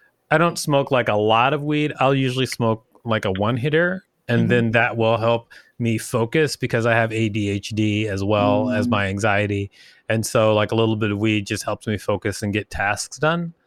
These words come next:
Speaker 1: Um, and then I, I don't u-, do weed, like, when I'm usually on stage, and I don't usually do weed when I'm, like,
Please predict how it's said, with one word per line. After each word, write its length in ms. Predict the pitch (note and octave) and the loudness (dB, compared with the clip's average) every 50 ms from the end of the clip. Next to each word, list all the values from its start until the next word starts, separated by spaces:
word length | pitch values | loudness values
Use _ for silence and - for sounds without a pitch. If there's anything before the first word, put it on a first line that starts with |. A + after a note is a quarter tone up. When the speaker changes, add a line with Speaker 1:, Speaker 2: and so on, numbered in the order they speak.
| _ _ _ _ _ _ _ _ _ _ | _ _ _ _ _ _ _ _ _ _
Speaker 1:
Um, 480 | C3+ A#2+ A2+ A2 G#2+ G#2+ G#2 G#2 G#2+ - _ _ _ _ _ | 2 4 4 4 2 2 -2 -4 -6 -10 _ _ _ _ _
and 180 | C#3 C3 A#2 A2 | 0 0 0 2
then 500 | G#2+ A2+ A2+ A2 A2 G#2+ G#2+ G#2+ A2 A#2 - _ _ _ _ _ _ _ _ _ _ _ _ | 2 2 2 2 2 0 0 -2 -4 -6 -10 _ _ _ _ _ _ _ _ _ _ _ _
I, 400 | - A#2+ A#2 A2+ A2+ A2 A2+ A2 - - | 2 4 4 4 4 2 0 -2 -2 0
I 100 | B2+ C3 | 0 2
don't 260 | B2+ D3+ D#3+ D3+ C3 | 4 4 2 2 2
u-, 260 | B2 C3 C3 B2+ A#2 A2+ | 0 0 0 0 -2 -4
do 240 | B2 A2+ B2+ A#2+ A#2 | -4 -2 0 2 2
weed, 200 | A#2 A2+ A2+ A2 | 2 2 2 2
like, 200 | A2 G#2 G2+ - | 2 0 0 0
when 140 | A#2 G#2+ G#2 | 0 2 2
I'm 340 | G2+ G2+ G2+ G2 G2+ G#2+ - - | 2 0 -2 -4 -6 -8 -6 -4
usually 300 | A#2 A2 A2 G#2+ G#2 G#2 | -2 0 0 0 0 -2
on 160 | G2 G2 G2+ | -2 -4 -4
stage, 600 | - - C#3+ A#2+ A2+ G#2 G2+ G#2 G#2 G2+ - - _ - - - _ _ _ | -2 0 2 2 2 2 2 0 -2 -4 -8 -12 _ -20 -20 -20 _ _ _
and 140 | - B2 A#2 | -2 0 0
I 20 | A2+ | 2
don't 260 | G#2 A#2 G#2+ A2 A#2+ | 2 2 0 0 -2
usually 300 | A#2+ A2+ G#2+ G#2 A#2 A#2 | -2 -2 -2 0 -2 0
do 160 | G#2+ A2 G#2+ | 0 0 0
weed 240 | G#2 G#2 G2+ G2+ G2 | 0 0 -2 0 0
when 120 | A2+ G#2+ G#2 | 0 0 0
I'm, 140 | G2+ G2 | 0 0
like, 300 | G2+ G2 G2 F#2+ - - | 0 0 -2 -2 -4 -10